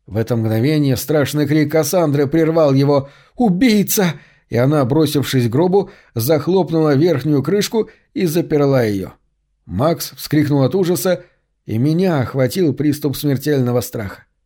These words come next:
Казалось, что Кассандра растерялась и не знает, что делать дальше. Моя невестка даже не знала,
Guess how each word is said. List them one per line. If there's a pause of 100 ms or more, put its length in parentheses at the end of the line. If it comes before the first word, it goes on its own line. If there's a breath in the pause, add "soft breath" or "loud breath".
(440)
Казалось,
что
Кассандра
растерялась
и
не
знает,
что
делать
дальше. (440)
Моя
невестка
даже
не
знала,